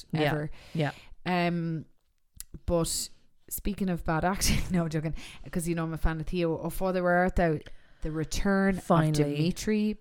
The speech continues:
Speaker 2: Poulos.
Speaker 1: We, he's, his name's been mentioned. And he
Speaker 2: And
Speaker 1: came
Speaker 2: it's the O G.
Speaker 1: It is the O, no,
Speaker 2: Yeah.
Speaker 1: I don't think it's the O O G.
Speaker 2: Oh,
Speaker 1: No,
Speaker 2: well,
Speaker 1: uh,
Speaker 2: you're,
Speaker 1: I,
Speaker 2: you're
Speaker 1: I'm,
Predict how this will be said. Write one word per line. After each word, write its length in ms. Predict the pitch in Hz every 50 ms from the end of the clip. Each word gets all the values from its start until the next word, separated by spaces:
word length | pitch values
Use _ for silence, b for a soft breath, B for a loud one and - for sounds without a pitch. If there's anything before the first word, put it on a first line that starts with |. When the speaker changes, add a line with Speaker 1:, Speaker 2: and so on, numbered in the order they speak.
| _ -
Speaker 2:
Poulos. 680 | - - 160 156 143 143 139 123 117 117 - - - -
Speaker 1:
We, 120 | 151 139
he's, 440 | 139 151 160 160 160 165 160 - - _ - -
his 180 | 185 170 165 165
name's 240 | 160 151 156 160 -
been 200 | 214 214 214 202
mentioned. 960 | 180 175 175 175 - - 170 165 160 160 160 160 160 160 160 160 156 - - - b b b b b b b b b
And 140 | - 202 208
he 40 | 202
Speaker 2:
And 80 | 214 214
Speaker 1:
came 80 | 214
Speaker 2:
it's 140 | 180 175 170
the 140 | 175 208 202
O 140 | 208 277 330
G. 380 | - - 202 226 294 277 170 -
Speaker 1:
It 100 | 214 214
is 180 | 233 247 240 -
the 180 | 269 254 233
O, 120 | 220 214 220 -
no, 140 | - 247 254
Speaker 2:
Yeah. 80 | 208 -
Speaker 1:
I 100 | - 254
don't 180 | - 294 311 349
think 120 | 381 339 330
it's 80 | 285
the 120 | 285 - - -
O 200 | 247 254 277 240 -
O 200 | 226 214 190 175
G. 420 | 170 - 170 143 117 117 - - - - _ _ _ _ _ _ _ _ _ _ _ _ - - - - _ _ _ _ _ -
Speaker 2:
Oh, 220 | 247 285 302 - _ _ _ _ _ -
Speaker 1:
No, 120 | 233 233 - - -
Speaker 2:
well, 220 | 185 185 180 180
Speaker 1:
uh, 40 | 175 - -
Speaker 2:
you're, 340 | 170 175 175 175 175 - - - - - - _ _ _ _ - -
Speaker 1:
I, 100 | 185 220
Speaker 2:
you're 100 | 208 - -
Speaker 1:
I'm, 260 | 240 214 214 220